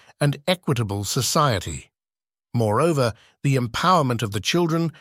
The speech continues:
has won momentum as they actively participate in grassroots campaigns, arrange protests, and use social media as a platform to voice their opinions. This surge in kids' activism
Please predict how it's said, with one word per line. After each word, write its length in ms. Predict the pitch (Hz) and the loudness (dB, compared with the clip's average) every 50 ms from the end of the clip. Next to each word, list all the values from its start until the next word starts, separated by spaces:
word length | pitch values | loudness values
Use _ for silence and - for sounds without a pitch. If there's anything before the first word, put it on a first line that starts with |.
| _ _ - | _ _ -2
has 160 | 160 156 135 | -2 0 0
won 300 | 135 131 135 131 131 127 | 0 2 2 2 2 0
momentum 760 | 123 123 123 127 131 151 165 170 147 - - 80 69 62 - - _ _ - - - - _ - | 0 0 -2 -2 -2 0 -2 -2 -2 -2 -4 -4 -6 -10 -16 -20 _ _ -20 -20 -20 -20 _ -4
as 160 | 117 117 107 | -4 -2 0
they 160 | 117 113 113 - - | -2 -2 -2 -2 -2
actively 440 | 131 139 139 - 147 123 123 131 | -4 -4 -2 -4 -4 -2 -2 -4
participate 720 | 110 - 117 117 107 - 151 139 - 135 110 131 127 117 - | -2 -2 -2 -2 0 -2 -2 -2 -2 -2 -2 -2 -2 -2 -2
in 120 | 104 107 | -4 -4
grassroots 560 | 98 120 123 123 123 120 - - 127 113 - | -2 0 0 0 0 0 -2 -2 -2 -2 -4
campaigns, 760 | - - 123 107 107 107 104 139 151 151 147 151 151 147 139 - - - - - - - - _ - | -4 -2 -2 -2 -2 -2 -2 0 0 2 2 0 0 -2 -2 -6 -10 -20 -20 -20 -20 -20 -14 _ -2
arrange 480 | 160 147 143 147 147 143 139 123 - - | 0 0 2 2 2 0 0 -2 -4 -4
protests, 760 | - 180 185 156 - - 107 82 - - - - - - - - _ - - - _ - | -2 -2 0 0 0 -2 -2 -2 -2 -6 -6 -6 -6 -6 -8 -10 _ -20 -20 -20 _ -4
and 160 | 151 151 143 | -2 0 2
use 220 | 143 147 147 139 | 2 2 0 0
social 440 | - - - 170 156 147 - 156 151 | -2 0 0 0 0 2 0 0 0
media 440 | 143 143 151 151 143 143 143 139 135 - | 0 0 0 0 0 0 0 0 0 0
as 140 | 131 123 117 | -2 -2 -2
a 60 | 127 | -4
platform 760 | - - - - 185 156 - - - 107 95 80 76 71 67 - _ _ _ _ _ | -6 -6 0 0 2 2 0 -4 -6 -4 -4 -4 -6 -8 -12 -14 _ _ _ _ _
to 100 | - 135 | -2 0
voice 460 | 110 98 92 123 135 147 139 139 - | 0 0 0 0 0 0 -2 -2 -4
their 240 | - 139 123 117 117 | -2 -2 0 0 0
opinions. 840 | 117 - - - 131 110 95 82 76 71 65 60 60 - - - - _ _ _ _ _ _ _ _ _ _ _ _ _ | -2 -2 -4 -2 -2 -2 -4 -6 -8 -10 -12 -12 -12 -12 -12 -12 -14 _ _ _ _ _ _ _ _ _ _ _ _ _
This 160 | - 139 139 - | -2 -2 0 0
surge 540 | - - - 151 143 143 151 165 151 135 | -2 0 0 2 2 2 2 0 0 -2
in 160 | 127 113 110 104 | -2 -2 -4 -6
kids' 320 | - - 147 147 127 - - | -2 0 0 0 0 -2 -4
activism 640 | 127 135 139 _ 156 135 143 147 135 151 156 151 | -4 -4 -2 _ -2 -2 0 0 0 0 0 0